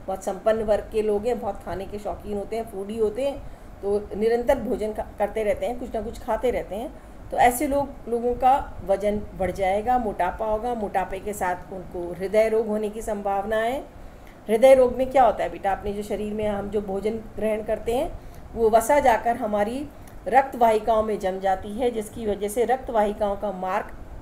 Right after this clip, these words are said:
अवरुद्ध हो जाता है। और जब ऐसा हृदय की, अ,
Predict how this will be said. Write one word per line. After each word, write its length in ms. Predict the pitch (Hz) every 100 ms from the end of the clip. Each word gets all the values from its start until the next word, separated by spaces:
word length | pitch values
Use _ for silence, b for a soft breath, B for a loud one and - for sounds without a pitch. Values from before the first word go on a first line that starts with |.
| -
अवरुद्ध 340 | 190 233 254
हो 100 | 254
जाता 320 | 208 196 190 202
है। 200 | 233 254 B B -
और 140 | 226
जब 440 | 214 262 254 - - -
ऐसा 340 | 226 302 294
हृदय 400 | 254 247 226 285
की, 340 | 285 285 294
अ, 60 | 294